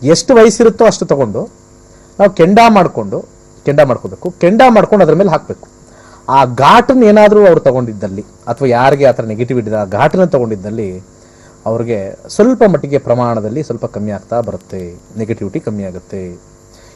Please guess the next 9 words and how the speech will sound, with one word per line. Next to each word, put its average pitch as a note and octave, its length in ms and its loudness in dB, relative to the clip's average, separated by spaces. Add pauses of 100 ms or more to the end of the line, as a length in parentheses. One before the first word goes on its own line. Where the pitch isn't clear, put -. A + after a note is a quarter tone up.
(100)
ಇನ್ನೊಬ್ಬರ C#3 320 2
ಮೇಲೆ C3+ 160 0
ನೆಗೆಟಿವಿಟಿ, B2 640 -2
ಅವ್ರ A#2+ 260 2
ಮೇಲೆ C3 220 2
ಅವರ B2 160 0
ನೆಗೆಟಿವಿಟಿ, A#2 800 -8 (580)
ಇದು D#3 160 -2
ಖಂಡಿತ G#3 380 2